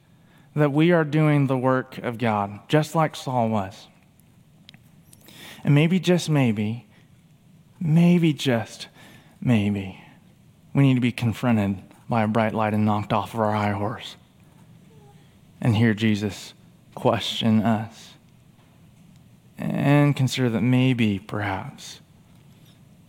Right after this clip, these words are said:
in our efforts to please him, we're, in fact, persecuting in some way.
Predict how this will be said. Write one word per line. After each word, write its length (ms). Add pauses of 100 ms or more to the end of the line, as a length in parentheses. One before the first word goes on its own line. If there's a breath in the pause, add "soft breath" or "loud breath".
(100)
in 100
our 160
efforts 540
to 100
please 380
him, 240
we're, 220
in 180
fact, 480 (680)
persecuting 680
in 120
some 440
way. 280